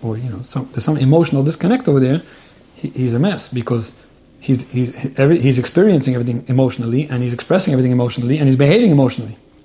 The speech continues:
And it's not making sense. And he knows he's gonna get punished for what he's doing now, and he knows that, uh, you know, you're gonna be upset at him,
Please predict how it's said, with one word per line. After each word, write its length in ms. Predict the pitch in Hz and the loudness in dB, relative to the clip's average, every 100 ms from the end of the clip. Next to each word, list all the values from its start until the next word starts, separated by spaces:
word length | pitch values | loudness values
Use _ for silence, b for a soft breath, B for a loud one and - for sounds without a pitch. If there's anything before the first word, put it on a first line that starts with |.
| _ | _
And 100 | - | -8
it's 100 | 131 | -2
not 120 | 160 180 | -2 0
making 220 | 170 151 | -2 -2
sense. 400 | 208 226 - - B B B | -2 -2 -6 -16 B B B
And 100 | 151 | 2
he 80 | 156 | 4
knows 180 | 180 214 | 6 4
he's 100 | 180 | 4
gonna 100 | 175 | 2
get 140 | 175 | 0
punished 240 | 196 196 - | -2 -4 -2
for 80 | |
what 60 | 160 | 0
he's 100 | 135 | 2
doing 260 | 208 285 147 | 2 2 0
now, 180 | 127 | -4
and 100 | 160 | -2
he 60 | 151 | 0
knows 200 | 160 190 | 0 0
that, 220 | 151 143 | -2 -2
uh, 40 | 147 | -4
you 240 | 135 139 | -2 -2
know, 220 | 135 139 | -4 -4
you're 120 | 139 | -6
gonna 120 | 135 135 | -4 -4
be 80 | |
upset 240 | 135 - 220 | -4 -2 -2
at 100 | 165 | -2
him, 120 | 151 | -4